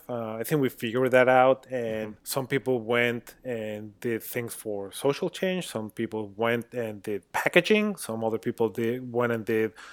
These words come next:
Speaker 1: uh, startups. Other people like us, you know, we thought, "Well, let's do, generate content for other designers." Uh, so I think those questions kinda like help separate, um, the design profession into more,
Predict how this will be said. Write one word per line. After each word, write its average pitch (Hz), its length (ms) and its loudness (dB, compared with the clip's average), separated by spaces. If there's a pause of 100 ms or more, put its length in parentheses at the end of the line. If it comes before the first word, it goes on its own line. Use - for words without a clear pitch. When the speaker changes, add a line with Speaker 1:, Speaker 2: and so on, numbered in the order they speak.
(160)
Speaker 1:
uh, 98 260 -6
startups. 175 680 8
Other 117 160 0
people 117 580 0
like 110 220 0
us, 123 380 10
you 127 80 -2
know, 113 100 -2
we 113 140 -2
thought, 110 320 0
"Well, 104 260 -2
let's 110 220 -2
do, 117 280 -2 (300)
generate 127 380 2
content 127 520 0
for 120 200 0
other 120 240 0
designers." 151 680 -6 (340)
Uh, 120 200 2
so 151 140 0
I - 20 2
think 170 320 0 (260)
those 139 460 6
questions 131 800 0
kinda 131 180 0
like 113 160 0
help - 380 2
separate, 120 680 0 (480)
um, 101 480 -8 (140)
the 120 100 2
design 117 300 0
profession 117 500 -2
into 113 260 -6
more, 107 760 0